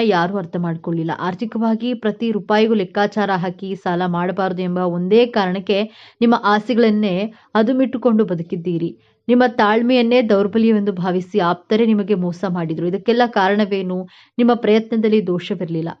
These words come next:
ಆದ್ರೆ ನಿಮ್ಮ ರಾಶಿಯಾಧಿಪತಿಯಾದ ಶನಿ ಮಹಾತ್ಮನು ನಿಮ್ಮನ್ನ ಪರೀಕ್ಷಿಸ್ತಿದ್ದನು. ಇದು ನಿಮ್ಮ ಕರ್ಮದ ಪರೀಕ್ಷೆಯಾಗಿತ್ತು, ನಿಮ್ಮ ತಾಳ್ಮೆಯ ಅಗ್ನಿ ಪರೀಕ್ಷೆಯಾಗಿತ್ತು. ದೇವರು ನಿಮ್ಮನ್ನ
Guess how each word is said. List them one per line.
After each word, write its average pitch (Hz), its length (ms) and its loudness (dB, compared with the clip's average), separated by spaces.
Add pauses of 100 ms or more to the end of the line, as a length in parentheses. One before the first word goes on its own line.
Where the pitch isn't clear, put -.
ಆದ್ರೆ 190 260 -2
ನಿಮ್ಮ 196 280 0
ರಾಶಿಯಾಧಿಪತಿಯಾದ 175 960 -4
ಶನಿ 180 280 -4
ಮಹಾತ್ಮನು 175 640 -6 (320)
ನಿಮ್ಮನ್ನ 233 320 6 (100)
ಪರೀಕ್ಷಿಸ್ತಿದ್ದನು. 185 1120 -6 (840)
ಇದು 269 360 4
ನಿಮ್ಮ 262 320 4 (100)
ಕರ್ಮದ 220 500 2
ಪರೀಕ್ಷೆಯಾಗಿತ್ತು, 180 760 -2
ನಿಮ್ಮ 202 200 -2
ತಾಳ್ಮೆಯ 208 420 2
ಅಗ್ನಿ 185 280 0
ಪರೀಕ್ಷೆಯಾಗಿತ್ತು. 170 680 -8
ದೇವರು 190 280 -2
ನಿಮ್ಮನ್ನ 190 320 -4